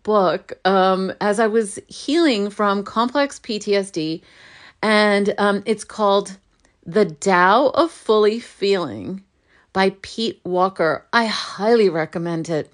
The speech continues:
And the subtitle is something like Harvesting Forgiveness from Blame. The blame needs to come up and out if you're storing it inside of you.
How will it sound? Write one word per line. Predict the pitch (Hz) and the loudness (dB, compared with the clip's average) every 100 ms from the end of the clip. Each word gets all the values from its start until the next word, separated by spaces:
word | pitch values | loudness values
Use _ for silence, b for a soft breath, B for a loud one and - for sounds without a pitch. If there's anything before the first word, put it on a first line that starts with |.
| B B B B B - | B B B B B -8
And | 226 220 214 214 214 208 - | -2 0 2 2 0 -2 0
the | 208 | -2
subtitle | 208 294 320 233 233 214 208 | 0 0 0 -2 0 0 0
is | 202 | 0
something | - 214 214 208 196 | -2 -2 -2 -2 -2
like | 190 185 185 180 - b b b b _ | -2 -2 -2 -4 -10 b b b b _
Harvesting | - 247 254 247 - - 202 | 0 2 4 2 -2 -4 -4
Forgiveness | 196 208 180 180 202 196 175 170 | -4 -4 -2 0 0 0 -4 -6
from | - - 170 160 | -14 -8 -6 -6
Blame. | 156 151 160 165 151 147 147 _ _ _ _ _ _ _ _ _ | -6 -6 -4 -4 -4 -6 -8 _ _ _ _ _ _ _ _ _
The | 247 | 0
blame | - 233 254 285 285 269 254 - | 0 -2 0 2 4 2 0 -2
needs | 208 233 247 233 - | -2 0 0 -2 -8
to | 214 | -8
come | 202 214 208 - | -6 -4 -4 0
up | 233 226 | 0 2
and | 202 202 - | 0 -2 0
out | 196 180 - | 2 2 -2
if | 202 | -4
you're | 185 | -6
storing | 175 - - 196 202 190 | -8 -8 -4 0 0 0
it | 185 - | -4 -4
inside | 180 - 175 185 | -6 -2 -2 -2
of | 175 | -4
you. | 170 156 | -6 -6